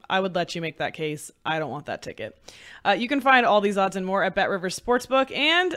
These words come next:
of course, if none of that is your thing, there's always tennis. It's Wimbledon week. And BetRivers Online Sportsbook is your go-to sportsbook for all tennis-related betting.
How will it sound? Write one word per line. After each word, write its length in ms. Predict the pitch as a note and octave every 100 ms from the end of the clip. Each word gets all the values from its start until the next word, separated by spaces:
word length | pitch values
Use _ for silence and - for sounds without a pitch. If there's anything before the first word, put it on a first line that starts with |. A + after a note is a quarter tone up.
| -
of 140 | B3+
course, 640 | - G#3 G3 G3+ - - -
if 320 | G3 - _
none 200 | G3+ G#3+
of 80 | G#3
that 160 | F#3+ F3+
is 100 | E3
your 120 | F3
thing, 280 | E3 E3+ E3+
there's 160 | F3
always 260 | G3 F#3+ -
tennis. 400 | - D#3 D#3 -
It's 140 | G#3
Wimbledon 460 | F#3+ F3+ E3+ E3 E3
week. 300 | E3 F3 - - - - -
And 180 | A3+
BetRivers 400 | A3+ A3 A3+ G#3+
Online 260 | G#3 G3 F#3+
Sportsbook 520 | - F#3+ F3+ F#3+ F#3 -
is 120 | D4
your 100 | A#3+
go-to 260 | G3 G3 F#3
sportsbook 440 | F3+ F3 E3 F3+
for 180 | - G3+
all 180 | F#3+ F#3
tennis-related 720 | - F#3 E3+ - E3 E3 D#3+
betting. 400 | D#3+ D#3 D#3+ E3+